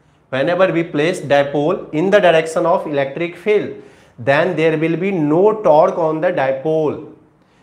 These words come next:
जब भी आप electric field के direction में dipole को रख दोगे, तो dipole का direction क्या होता है sir? हमेशा ही negative से positive charge की तरफ।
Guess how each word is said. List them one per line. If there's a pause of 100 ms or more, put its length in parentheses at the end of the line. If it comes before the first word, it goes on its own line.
(120)
जब
भी
आप
electric
field
के
direction
में
dipole
को
रख
दोगे, (680)
तो
dipole
का
direction
क्या
होता
है
sir? (280)
हमेशा
ही
negative
से
positive
charge
की
तरफ।